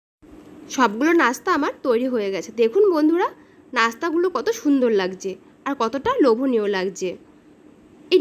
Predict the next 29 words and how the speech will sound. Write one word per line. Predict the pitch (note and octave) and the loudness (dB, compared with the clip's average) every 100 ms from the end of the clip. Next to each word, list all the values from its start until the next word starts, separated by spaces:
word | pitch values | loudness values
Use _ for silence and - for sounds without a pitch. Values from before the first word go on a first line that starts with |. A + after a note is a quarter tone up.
| C4 | 4
নাস্তাগুলো | G#3+ - E4 F4+ G4 F#4 | 2 -2 0 2 2 2
আমি | D4 G#4+ - _ | 2 -2 -4 _
টমেটো | B3+ A3 B3+ E4+ | -2 -2 -2 -4
কেচাপ | D#4 E4+ C4 | -4 -4 0
দিয়ে | G4+ B4+ | 0 2
পরিবেশন | C4 B3 B3+ C4+ A3 | 2 0 0 -4 -2
করেছিলাম। | F#3+ G3 G3+ F3+ G3 - - - - - - - | -4 -4 -6 -8 -10 -16 -20 -20 -20 -20 -20 -6
এটা | - C#4+ | 0 4
কিন্তু | A#4 G4+ E4 C5+ - | 6 6 4 -6 -6
খেতে | D4+ D#4+ C4+ | -4 -2 0
দুর্দান্ত | D#4 A3+ B3+ C#4 C#4+ | -2 -2 -2 -2 -2
হয়, | B3 G3+ G3 - - - - | -4 -6 -8 -14 -20 -14 -2
তোমরা | G4+ F4 A3+ | 0 2 2
অবশ্যই | B3+ D#4 G#4+ - A3+ | 0 0 -2 0 0
একবার | A3+ A#3 F#4 | 0 0 0
হলেও | G4 C#4+ C5+ D4 | 2 0 -2 -4
বাড়িতে | A3+ G3+ G#3+ B4 | -2 -2 -2 -4
ট্রাই | B3+ F#3+ | -2 -2
করবে। | F#3 F#3+ F#3 F3+ F3+ - - - - | -2 -4 -4 -6 -6 -12 -20 -10 0
তো | F#4+ D#4 | 2 4
বন্ধুরা, | B3+ E4+ E4 C4+ A4+ - - C4 | 2 2 0 -2 -6 -16 -12 -8
দুটো | D4 F#4 C4 | -4 -4 -2
ডিম | F4+ A4+ - D4 | -4 -6 -8 -6
আর | D4+ - A3 | -4 0 -2
আটা | A3+ E4+ D#4 | -2 -4 -2
আর | E4 | 0
ময়দা | C4 G3+ A#3+ | 0 0 -2
দিয়ে | D#4 D4+ | -4 0
তৈরি | C4+ D#4 | 0 0